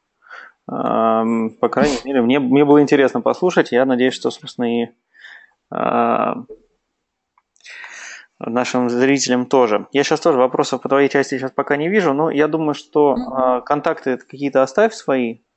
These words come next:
Speaker 1: чтобы их было видно на экране. Если можно будет
Speaker 2: Контакты, да, щас
Speaker 1: за-,
Speaker 2: переключу.
Speaker 1: задать вопросы уже в офлайне, грубо говоря, получить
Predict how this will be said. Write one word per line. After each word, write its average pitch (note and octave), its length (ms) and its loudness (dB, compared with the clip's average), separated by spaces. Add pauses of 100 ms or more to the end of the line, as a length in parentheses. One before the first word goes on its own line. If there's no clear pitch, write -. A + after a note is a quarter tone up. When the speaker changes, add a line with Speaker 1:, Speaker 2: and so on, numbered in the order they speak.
(120)
Speaker 1:
чтобы A#2+ 540 -2
их - 400 -10 (160)
было B2+ 240 2
видно B2+ 280 0
на A#2+ 140 -2
экране. D#3+ 440 -2 (800)
Если B2 220 -4
можно C3 280 0
будет A#2 100 0 (160)
Speaker 2:
Контакты, A3 360 0
да, A3 320 -2
щас - 360 -4
Speaker 1:
за-, - 100 -16
Speaker 2:
переключу. B3 380 4 (100)
Speaker 1:
задать A3 400 4
вопросы D#3 480 2
уже C#3 180 -2
в C#3 100 2
офлайне, F3 520 -2
грубо C#3 280 0
говоря, B2+ 500 0
получить B2+ 500 -8